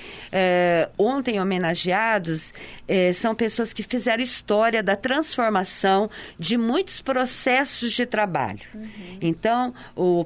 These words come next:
Speaker 1: prêmio também oportuniza, assim como no cras Paz Esperança o processo de trabalho mudou,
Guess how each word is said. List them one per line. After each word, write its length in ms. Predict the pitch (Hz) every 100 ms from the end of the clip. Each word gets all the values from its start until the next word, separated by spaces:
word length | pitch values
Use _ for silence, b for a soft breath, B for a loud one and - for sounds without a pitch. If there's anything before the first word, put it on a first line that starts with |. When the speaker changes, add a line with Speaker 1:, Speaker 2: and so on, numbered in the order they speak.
| -
Speaker 1:
prêmio 480 | 226 269 269 233 208
também 340 | 208 208 220
oportuniza, 920 | 220 - 247 262 269 247 165 143 156
assim 280 | 156 - 226
como 260 | 226 190
no 140 | 175 170
cras 440 | - 208 226 233
Paz 180 | - 214
Esperança 540 | - 196 180 156 156 -
o 20 |
processo 480 | 170 170 180 180 -
de 80 |
trabalho 480 | - 180 170 151 147
mudou, 640 | 151 226 240 143 156 175